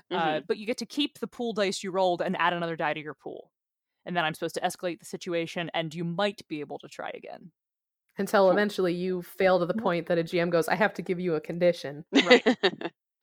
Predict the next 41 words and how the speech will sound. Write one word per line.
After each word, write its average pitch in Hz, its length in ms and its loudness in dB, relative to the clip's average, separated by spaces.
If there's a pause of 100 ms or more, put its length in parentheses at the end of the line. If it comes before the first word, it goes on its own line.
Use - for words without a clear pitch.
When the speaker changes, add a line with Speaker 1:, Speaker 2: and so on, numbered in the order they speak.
(420)
Speaker 1:
Or 277 220 8
I 254 120 6
could 254 180 -4
say 233 140 0
s-, 196 60 0
Speaker 3:
You're 302 240 10
Speaker 1:
like 233 80 8
Speaker 3:
angry. 269 560 10
<laughs> - 40 2
Where 359 440 10
are 349 40 12
all 359 160 12
these 370 180 8
soldiers 320 420 10
coming 330 280 8
Speaker 1:
Right, 254 140 8
well, 277 300 12
you - 60 8
Speaker 3:
from? - 80 6
Speaker 1:
could 349 140 6
also 330 300 6
hit, 277 260 4
you 294 60 0
could 427 120 8
Speaker 3:
<laughs> - 0 -
Speaker 1:
also 339 240 4
hit 269 240 -2
something 240 400 0
that 185 160 -4
narratively 202 640 0
can't 180 260 -6
be 170 80 -10
tried 147 300 -8
again. - 380 -10 (580)
Speaker 3:
Yeah. 156 320 2 (280)
Speaker 1:
Like, 240 200 2
Speaker 3:
Yeah. 175 80 -2
Speaker 1:
if 175 80 -6
you're 226 140 -2
trying 214 360 2
to, 170 560 2